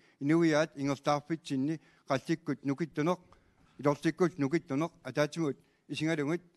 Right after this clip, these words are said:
аллангортитсаариақарн писаариақавиппо. Ассерсуутигалугу, мааннаккут, илангиисиннисаат эққартуккагут,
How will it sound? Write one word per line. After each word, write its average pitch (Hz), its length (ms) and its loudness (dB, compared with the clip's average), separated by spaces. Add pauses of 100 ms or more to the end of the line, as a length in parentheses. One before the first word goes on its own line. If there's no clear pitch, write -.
(300)
аллангортитсаариақарн 151 1000 -2
писаариақавиппо. 127 760 0 (360)
Ассерсуутигалугу, 175 840 0 (480)
мааннаккут, 160 580 2
илангиисиннисаат 147 920 0
эққартуккагут, 147 760 -4